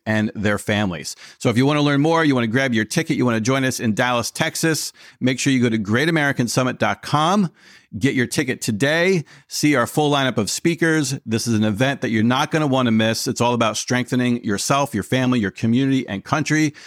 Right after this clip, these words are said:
because the truth is, real solutions will never be found in Washington, D C. They'll be found in the hearts, minds, and actions of great Americans like you, and just like the great American that we have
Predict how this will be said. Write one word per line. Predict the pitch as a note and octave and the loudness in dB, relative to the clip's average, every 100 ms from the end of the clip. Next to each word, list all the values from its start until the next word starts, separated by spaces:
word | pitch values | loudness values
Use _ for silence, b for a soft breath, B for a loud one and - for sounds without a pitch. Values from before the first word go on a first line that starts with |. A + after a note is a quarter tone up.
| B | B
because | - A2+ B2 G#2 | -6 -2 0 0
the | G#2+ | -2
truth | - G3 G#3+ C3 | 0 0 0 2
is, | A#2 G#2+ G#2+ - _ - | 2 0 -2 -10 _ -2
real | A2 D#3 A3+ | 2 4 2
solutions | A3 F#3+ E3 B2+ - F2 D#2+ - | 2 2 2 2 -2 -8 -10 -6
will | A2 B2 | 0 2
never | C#3 D3+ | 2 2
be | C#3+ | 0
found | C3+ B2+ B2 A2+ | 0 0 0 0
in | |
Washington, | G#2+ A2 - G#2+ A2+ F#2+ | 0 0 -2 -2 -2 0
D | G2 | -2
C. | - D#3+ E3 D#3 B B _ | -2 0 2 0 B B _
They'll | A#2+ | 0
be | A2 | 2
found | G#2+ - C#3 C#3+ C#3+ C#3 A#2 B - | 0 0 0 0 0 0 -4 B -4
in | A2+ | -2
the | G2+ | -2
hearts, | - C#3+ C#3+ C3+ - - | 0 0 0 -4 -10 -2
minds, | A#2 A2+ A#2 G#2+ | 0 0 0 -2
and | G#2 | -4
actions | G2+ G2+ - G2+ F#2+ | -4 -4 -4 -4 -4
of | G#2+ F#2 | -8 -8
great | G2+ G2 | -4 -2
Americans | G2+ F#2 F2+ E2+ F#2+ F#2+ - B B - | 0 -2 -4 -6 -8 -8 -12 B B -6
like | G2+ G2 - | -2 -2 0
you, | C#3 E3 E3 | 0 2 2
and | B2 A2 G#2+ b b - | 0 0 0 b b -4
just | F#3 F#3 | -2 0
like | D3+ B2+ | 0 0
the | |
great | A#2 B2 A#2 | 0 0 2
American | A#2 A#2 - G#2 | 2 0 0 0
that | A#2 | 2
we | D3 D#3+ | 2 2
have | B2 A2 G#2+ G2 | 2 0 0 -2